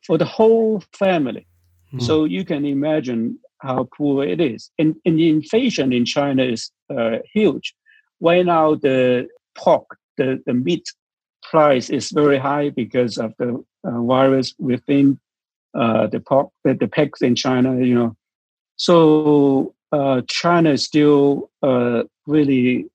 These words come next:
Speaker 1: undeveloped country
Speaker 2: Hmm.
Speaker 1: if we take out all the big cities. And in the big cities, the reason that they build all this is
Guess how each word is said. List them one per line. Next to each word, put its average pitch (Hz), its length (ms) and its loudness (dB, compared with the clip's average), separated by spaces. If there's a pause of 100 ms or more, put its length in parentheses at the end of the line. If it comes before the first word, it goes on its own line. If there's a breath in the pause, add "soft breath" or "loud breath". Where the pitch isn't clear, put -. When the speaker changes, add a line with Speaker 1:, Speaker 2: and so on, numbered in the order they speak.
(580)
Speaker 1:
undeveloped 135 1000 0
country 120 520 -4 (640)
Speaker 2:
Hmm. 123 200 -8 (320)
Speaker 1:
if 123 380 0 (120)
we 135 200 2
take 147 300 -2
out 139 200 2
all 131 220 0
the 120 120 -2
big 117 240 -6
cities. - 580 -8 (460)
And 160 360 4
in 175 140 4
the 170 80 4
big 208 240 0
cities, 165 460 0
the 139 140 0
reason 160 540 0
that 139 220 0
they 143 160 2
build 175 340 2
all 139 180 2
this 147 320 -2
is 127 300 -6